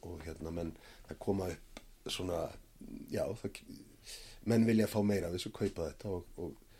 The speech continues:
til dæmis í Þýskalandi, Bandaríkjunum, Bretlandi, að þá verða menn svona dálítið ákafir safnarar. Og það var til þess að þessi söfn-, þessi,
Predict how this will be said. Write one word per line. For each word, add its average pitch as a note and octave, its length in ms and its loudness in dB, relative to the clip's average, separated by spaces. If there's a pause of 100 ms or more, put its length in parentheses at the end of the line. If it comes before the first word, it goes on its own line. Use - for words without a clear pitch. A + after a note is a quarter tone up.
(420)
til - 140 -16
dæmis F2+ 220 -2
í F2 60 -4
Þýskalandi, G2 800 4 (240)
Bandaríkjunum, F#2+ 760 0 (200)
Bretlandi, F#2+ 640 -2 (460)
að - 200 -10
þá G2+ 120 4
verða A2+ 360 6
menn G2 300 4 (460)
svona A#2 280 -2 (220)
dálítið G#2 360 -2 (180)
ákafir G2 440 0
safnarar. F2 560 -2 (1600)
Og A2+ 380 8
það A#2 180 4
var C3 120 8
til B2 160 4
þess A#2 140 6
að A2 100 6
þessi G#2+ 160 4
söfn-, - 360 4
þessi, G#2 300 2